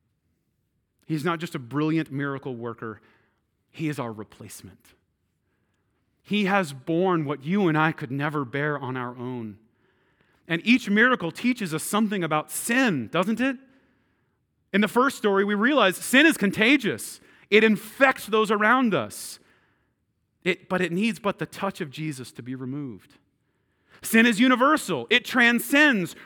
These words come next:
race, ethnicity, nationality, and status. And all of those are pictured in the centurion and his servant. And while sin transcends race, ethnicity, nationality, and status, so does the healing power of Jesus.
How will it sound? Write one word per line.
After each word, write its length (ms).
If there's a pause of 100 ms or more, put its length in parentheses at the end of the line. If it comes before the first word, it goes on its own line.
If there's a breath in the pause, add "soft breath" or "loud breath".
race, 560 (160 loud breath)
ethnicity, 640 (120)
nationality, 840
and 160
status. 720
And 120
all 280
of 80
those 180
are 80
pictured 500
in 140
the 100
centurion 520
and 80
his 80
servant. 580 (1400 soft breath)
And 120
while 200
sin 440
transcends 760
race, 360
ethnicity, 680 (160 loud breath)
nationality, 720
and 160
status, 520 (140 loud breath)
so 380
does 160
the 80
healing 400
power 280
of 100
Jesus. 640